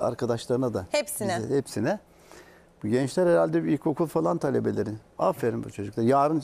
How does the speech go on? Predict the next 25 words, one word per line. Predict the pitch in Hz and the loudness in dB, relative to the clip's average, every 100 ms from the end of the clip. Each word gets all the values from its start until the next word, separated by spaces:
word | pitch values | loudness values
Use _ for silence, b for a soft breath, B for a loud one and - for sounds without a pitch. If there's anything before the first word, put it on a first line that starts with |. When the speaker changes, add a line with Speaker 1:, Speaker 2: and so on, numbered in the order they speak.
| - | -2
Speaker 1:
okul | 123 - 139 | -6 -2 0
yok | 220 - | 0 0
ya. | 139 101 - _ | -4 -6 -12 _
Yoksa | 110 208 | -4 0
Speaker 2:
Hı | |
hı. | 143 | 0
Speaker 1:
kızacaktım, | 208 127 135 185 - 123 | 2 2 2 2 0 0
"Bu | |
saatte | 113 131 120 139 127 | 0 0 0 0 -2
niye | 139 | -2
<laughs> | 143 123 | -6 0
uyumuyorsunuz?" | 127 127 120 113 - 107 - 120 | 2 4 4 2 0 -4 -4 0
diye. | 120 160 - B B B B B B B - | 0 0 -8 B B B B B B B -12
Şimdi | - 214 190 202 - - _ _ _ _ - - _ _ _ _ _ _ _ - | 0 2 4 2 0 -8 _ _ _ _ -20 -20 _ _ _ _ _ _ _ -2
Galatasaray | 120 208 202 190 | 2 2 2 2
takımı | 156 202 147 135 160 | 2 0 0 0 2
bak, | 101 - - _ | -2 -6 -16 _
bir | 95 156 | -6 0
maça | 196 143 170 | 0 2 -2
çıkıyor | 160 - 113 104 | -2 -4 -2 0
var | 147 | 0
ya, | 175 113 - - - - - | 0 -6 -8 -10 -10 -10 -4
öbür | 131 160 | -2 0
yarını | 156 113 170 190 147 135 120 | 2 4 4 4 2 0 -2
düşünmez. | 113 127 117 113 - | -4 -2 0 0 -4